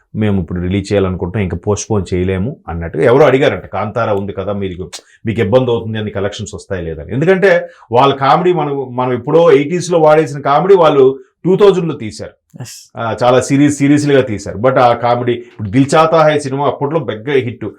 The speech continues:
Speaker 1: ఆ,
Speaker 2: మ్మ్.
Speaker 1: ఒక స్టూడెంట్స్, కాలేజ్ స్టూడెంట్స్ కలిసి చాలా క్యాజువల్గా ఉంటుంది. మనకు అలాంటి సినిమాలు ఎన్నో వచ్చేసాయి, ఎన్నో వచ్చేసాయి కాలేజ్ బ్యాక్‌డ్రాప్‌లో.
Speaker 2: ఎస్.
Speaker 1: అవునా కదా?
Speaker 2: మ్మ్.
Speaker 1: So, కాబట్టి కామెడీ విషయంలో మాత్రం, ఫైట్స్ అలాంటి విషయంలో మన వాళ్ళే కొద్దిగా ఫార్వర్డ్గా ఉండాలని చెప్పాలి.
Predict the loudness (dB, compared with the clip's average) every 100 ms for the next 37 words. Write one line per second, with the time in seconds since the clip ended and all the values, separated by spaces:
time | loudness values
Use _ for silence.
0 | _ _ -4 -2 0 -2 -6 2 2 4
1 | 0 -4 -2 0 0 -2 -6 -6 -8 -8
2 | -4 -4 -2 0 0 2 0 2 2 0
3 | -6 -8 -10 _ _ -2 2 2 0 -2
4 | -2 -2 -2 -6 -8 -10 -10 -8 -4 0
5 | 2 2 -2 -4 -2 0 0 0 0 -2
6 | -6 -10 -18 _ -12 -6 0 0 0 -4
7 | -8 -8 -6 -8 -12 -12 -6 -2 0 0
8 | 0 0 -2 -6 -2 0 2 2 2 0
9 | -4 -6 -4 -4 -4 -6 -8 -2 0 0
10 | -2 0 2 2 0 -4 -4 -4 -4 -6
11 | _ _ _ 0 4 4 4 4 0 -4
12 | -6 -6 -6 -14 -6 -4 0 0 0 -4
13 | -4 -6 -8 -10 -10 -10 -10